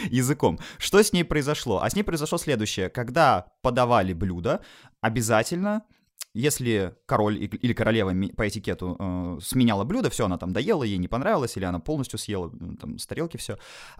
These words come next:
обязательно была смена блюд у всех придворных, да, то есть все, кто были на званом ужине, все, кто были на этом приеме, они все обязательно тоже уносили у них тарелки и приносили новые.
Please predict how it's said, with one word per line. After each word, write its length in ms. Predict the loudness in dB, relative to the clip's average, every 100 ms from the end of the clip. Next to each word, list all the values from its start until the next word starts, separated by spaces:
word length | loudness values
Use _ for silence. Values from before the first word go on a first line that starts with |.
| 4
обязательно 680 | 4 6 6 6 4 0 0
была 300 | 2 4 4
смена 300 | 4 2 2
блюд 280 | 2 0 -2 -4
у 80 |
всех 320 | -2 0 0 0
придворных, 480 | -4 0 0 0
да, 100 | -2
то 60 | -2
есть 100 | -2
все, 220 | -2 -2
кто 120 | -2
были 220 | -2 0 0
на 140 | 0
званом 340 | 0 0 0 0
ужине, 240 | -2 -2
все, 160 | -4 -4
кто 140 | -4
были 200 | -4 -4
на 120 | -4
этом 180 | -4 -8
приеме, 440 | -2 2 2 0 -6 -10 0
они 180 | 4 6
все 160 | 4
обязательно 340 | 4 2 2 2
тоже 360 | 2 2 2 0 -6 -2
уносили 460 | 4 6 6 4
у 200 | 2 2 0
них 120 | 2
тарелки 380 | 4 4 4 -6
и 80 |
приносили 480 | -8 -4 -4 -2 0
новые. 280 | 0 0